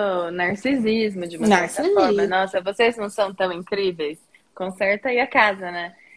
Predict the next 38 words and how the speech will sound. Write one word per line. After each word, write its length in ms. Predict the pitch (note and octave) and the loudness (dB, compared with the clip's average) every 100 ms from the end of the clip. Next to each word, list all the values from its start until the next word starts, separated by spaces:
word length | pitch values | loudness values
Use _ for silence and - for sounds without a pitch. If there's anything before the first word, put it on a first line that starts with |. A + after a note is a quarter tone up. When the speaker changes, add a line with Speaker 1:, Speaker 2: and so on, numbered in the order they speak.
| _ - | _ -10
Speaker 1:
E 160 | F#3 | -6
aí, 260 | F3 F3 F3+ | -4 -4 -6
bom, 200 | F#3+ F#3+ | -6 -6
mas 200 | F3 E3+ | -8 -12
sem 340 | - E3+ F3+ E3+ | -12 -12 -10 -4
dons, 480 | D#3+ D#3 A3 C#4 - | -2 -2 -6 -10 -6
né? 280 | E3+ E3+ - | -2 -2 -4
Ou 180 | F3+ G3+ | -6 -6
seja, 540 | - E3+ D3+ D3+ C#3+ - | -6 -4 -4 -6 -12 -14
se 260 | - - | -14 -2
eu 140 | G3 G3+ | -2 -2
não 260 | G3 G#3+ | -6 -6
sou 500 | G#3+ - G3 F3+ E3+ - - | -10 -6 -2 -2 -4 -10 -14
mais 580 | E3+ E3+ D#3+ D#3+ D#3+ - | -6 -4 -4 -8 -16 -14
aquela 640 | F3 F3 - E3+ E3 E3 D#3 | -14 -10 -2 0 2 0 -2
imagem 800 | - F3+ F3 D#3 D#3 E3 D#3 D#3+ D#3+ | -6 -6 -4 -4 -4 -6 -10 -12 -10
que 200 | F3 E3 | -10 -10
disseram 640 | - D#3+ E3 - D3+ E3 F3+ | -10 -8 -6 2 4 2 -2
pra 180 | E3+ | -4
mim 360 | F3 F3 D#3 D#3 - _ _ _ | -2 -4 -10 -14 -20 _ _ _
que 100 | F#3+ | -2
eu 80 | E3+ | 0
teria 340 | E3+ D#3+ D#3+ | -2 -4 -6
que 120 | D#3+ | -8
ser, 500 | - - G3 B3+ F3+ - _ _ _ F3 | -10 -2 -2 -2 -6 -12 _ _ _ -12
então, 380 | D#3+ F3+ F3+ - _ _ _ | -2 -2 -2 -12 _ _ _
quem 220 | - E3 F3+ | -12 -10 -10
sou 220 | - F#4+ | -8 0
eu? 240 | G#3 D3+ - _ _ _ _ - | 2 2 -2 _ _ _ _ -4
Pronto, 340 | - G#3 E3 | 2 2 2
senta 340 | - F#3 F3+ G#3 | -6 -6 -4 -4
na 100 | G3+ | -2
poltrona 360 | G#3+ G#3 G3+ | -2 -2 -4
e 40 | G#3 | -2
vai 120 | A3 | -2
pra 120 | A#3+ | -2
terapia, 420 | C4 D#4+ B4+ C#4+ E3+ | 0 0 0 0 -2
porque 380 | D#3+ F#3 D3 | -4 -4 -6